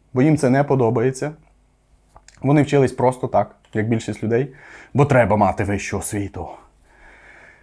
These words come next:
Або вони получають гроші невеликі. Тобто хтось там працює по спеціальності за десять, п'ятнадцять, двадцять тисяч гривень. Розумієте? І більшість людей,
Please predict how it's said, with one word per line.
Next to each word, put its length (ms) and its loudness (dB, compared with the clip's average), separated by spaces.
Або 420 6
вони 300 4
получають 1040 2
гроші 520 2
невеликі. 720 0
Тобто 260 -8
хтось 200 -4
там 160 -2
працює 340 -2
по 100 -8
спеціальності 720 -4
за 160 -6
десять, 380 0
п'ятнадцять, 460 -2
двадцять 420 -2
тисяч 280 -10
гривень. 340 -10
Розумієте? 520 -4
І 160 2
більшість 720 0
людей, 540 2